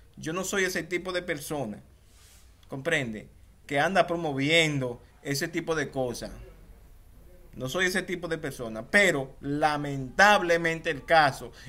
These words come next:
ellos no han entendido. No han entendido. Eh, no sé qué es lo que piensan. No me diga a mí, no me diga a mí que el año pasado, desde diciembre hasta, a-, hacia atrás,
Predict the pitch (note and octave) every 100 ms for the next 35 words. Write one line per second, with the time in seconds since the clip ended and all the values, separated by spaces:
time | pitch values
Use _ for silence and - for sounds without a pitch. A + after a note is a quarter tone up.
0 | - - F#3+ G3+ F3+ E3 E3 E3 D#3+ D#3+
1 | D3 D#3 D#3 C3 - - - - - -
2 | - - - - - - G#2+ B2+ C3+ F#3
3 | G#3 D4+ E4 C4+ - - - - - -
4 | - - - - - - - - - -
5 | - D#3 D3+ G3+ B3 B3 B3 B3 C4 D4
6 | D#4 A#3+ F3 A#2+ B2 - D#3+ G3 D#4 E4+
7 | D4 A#3+ G#3 E3 B2+ - - - - F3
8 | C4 D#4 C#4+ A#3 G#3+ G3 F3+ F#3 B3+ D4
9 | D4 B3+ F3+ D3 C3 A2+ - - - -
10 | D#3 G3+ G#3 G3+ G3+ A#3 C#4+ C#4 C4+ -
11 | F3 C#3 - - F#3+ F#3+ G3 - E3 C3+